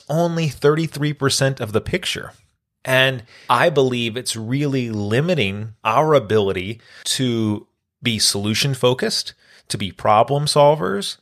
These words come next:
to understand why we do what we do as athletic trainers from a point of curiosity, from a point without judgment, and really also look for opportunities,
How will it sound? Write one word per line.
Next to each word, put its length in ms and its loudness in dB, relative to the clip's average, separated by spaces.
to 420 -4
understand 1200 -2
why 520 2
we 240 -2
do 320 -2
what 240 2
we 160 -2
do 360 0
as 260 2
athletic 380 0
trainers 460 -4
from 300 0
a 80 -2
point 240 -2
of 140 -4
curiosity, 920 0
from 220 -2
a 60 2
point 400 -4
without 580 -2
judgment, 720 0
and 280 0
really 300 6
also 560 4
look 280 0
for 180 -2
opportunities, 760 0